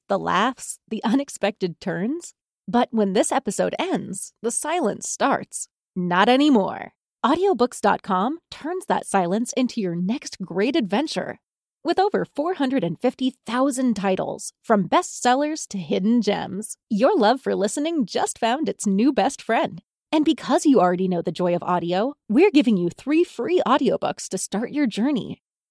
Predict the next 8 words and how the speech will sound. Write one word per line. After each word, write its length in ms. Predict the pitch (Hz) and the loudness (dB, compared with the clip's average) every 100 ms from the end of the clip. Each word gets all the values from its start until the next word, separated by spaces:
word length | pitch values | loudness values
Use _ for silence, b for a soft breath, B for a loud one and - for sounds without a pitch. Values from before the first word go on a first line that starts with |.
| - | 0
Imagine 420 | 311 359 427 415 | 2 2 2 0
your 120 | 349 | 0
favorite 440 | 277 190 190 240 - | 0 0 0 0 2
podcast, 680 | 185 170 - - - - - _ _ - | 2 2 -2 -6 -6 -12 -16 _ _ -4
now 340 | 185 185 330 - | 0 0 -2 -4
with 180 | - 196 | 0 4
unlimited 580 | 185 175 208 330 175 175 | 4 2 0 2 2 2
episodes. 640 | 196 220 - 95 - - | 0 0 -4 -6 -8 -14